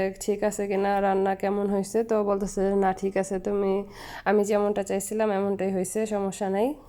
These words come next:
খেতে অনেক বেশি ভালো হয়েছে।" তো আমাকে বলতেছিল, "তুমি খাও।" তো আমার কেন জানি খাইতে ইচ্ছা করতেছিল না কালকে মাংস।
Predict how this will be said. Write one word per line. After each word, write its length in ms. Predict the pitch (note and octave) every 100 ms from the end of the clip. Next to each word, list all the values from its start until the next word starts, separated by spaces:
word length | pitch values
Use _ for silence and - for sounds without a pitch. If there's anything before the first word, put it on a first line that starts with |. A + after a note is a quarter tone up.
| -
খেতে 220 | - F#3+
অনেক 160 | G3 G3
বেশি 200 | F#3+ G3
ভালো 200 | G3+ F#3+ G3
হয়েছে।" 200 | G3 G#3+
তো 80 | G#3+
আমাকে 260 | G3 F#3+ F#3+
বলতেছিল, 360 | F#3 F#3+ G#3+ G3+
"তুমি 180 | G3 F#3+
খাও।" 220 | G#3+ F3+ - - - - - -
তো 60 |
আমার 280 | G#3+ G#3 G#3 G#3
কেন 200 | G#3+ G#3+ G#3+
জানি 200 | G#3+ G#3
খাইতে 280 | G3+ G3 A3
ইচ্ছা 200 | A3 G#3
করতেছিল 380 | G3 G3 G3+
না 180 | G3 G3 F#3+
কালকে 300 | F#3+ F#3 F#3+
মাংস। 300 | G3 F3+ E3+